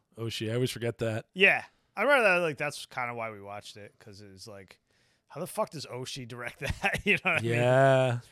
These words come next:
Speaker 2: But then
Speaker 1: And,
Speaker 2: when you
Speaker 1: and
Speaker 2: watch it,
Speaker 1: Dallos.
Speaker 2: then when you watch it, you know. Oh, yeah, I remember Dallos too.
Speaker 1: So, yeah, I don't know. Pretty cool. Uh, go check it out.
Speaker 2: Yeah, definitely recommend. I have no fucking idea where you're gonna find it.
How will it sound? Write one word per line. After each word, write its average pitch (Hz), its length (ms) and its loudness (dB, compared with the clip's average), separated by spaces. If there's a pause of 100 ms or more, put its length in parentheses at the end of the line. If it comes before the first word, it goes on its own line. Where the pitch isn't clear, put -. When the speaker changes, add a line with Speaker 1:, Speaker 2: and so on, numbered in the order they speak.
(140)
Speaker 2:
But 175 80 -2
then 208 100 8
Speaker 1:
And, 226 60 4
Speaker 2:
when 214 80 2
you 190 80 2
Speaker 1:
and 151 140 8
Speaker 2:
watch - 80 4
it, - 20 4
Speaker 1:
Dallos. 123 680 6
Speaker 2:
then 139 260 -2
when 156 120 -4
you 160 100 -4
watch 160 360 0
it, 113 220 -10 (340)
you 127 140 -14
know. 110 220 -14 (300)
Oh, 180 160 10
yeah, 160 200 2
I - 20 2
remember 131 240 -6
Dallos 101 440 -12
too. 107 160 -18 (1800)
Speaker 1:
So, - 140 0
yeah, 165 180 4 (120)
I 143 80 0
don't 143 100 2
know. 147 140 -2 (480)
Pretty 139 160 0
cool. 139 280 2 (680)
Uh, 110 240 -8
go 135 120 -6
check 151 260 -6
it 156 100 -6
out. 233 160 -14 (480)
Speaker 2:
Yeah, 143 220 -4
definitely 151 340 -6
recommend. 110 480 -12
I 139 120 2
have 135 140 -2
no 123 240 -8
fucking 120 320 -12
idea 107 260 -10
where 107 120 -16
you're 101 100 -18
gonna 98 140 -20
find 101 340 -20
it. 101 140 -18